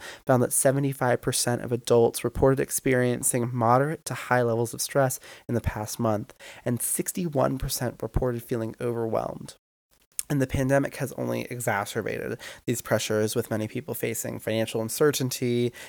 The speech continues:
and social isolation. Um, and so s-, even though we're out of the initial quarantine of the pandemic, um, it still had a long-term effect on the mental health of our country,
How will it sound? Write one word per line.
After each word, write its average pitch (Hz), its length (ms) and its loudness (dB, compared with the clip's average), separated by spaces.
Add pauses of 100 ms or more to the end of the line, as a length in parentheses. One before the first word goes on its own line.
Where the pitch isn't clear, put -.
(100)
and 123 120 -4
social 113 480 0 (140)
isolation. 120 840 -6 (340)
Um, 107 420 -2
and 127 180 -4
so 131 200 0
s-, - 240 -2 (120)
even 180 180 -2
though 165 100 2
we're 131 160 0
out 117 240 4
of 117 180 -10
the 117 440 -2 (280)
initial 127 300 -2
quarantine 147 880 -2
of 123 100 -12
the 127 60 -14
pandemic, 120 640 -4 (460)
um, 110 300 -2
it 107 180 -8
still 113 840 2
had 107 340 -2
a - 100 -2
long-term 117 800 -4
effect - 500 -8 (120)
on 107 320 -4 (400)
the 113 80 -2
mental 104 240 -6
health - 400 -10
of - 160 -20
our - 420 -4
country, 113 720 -6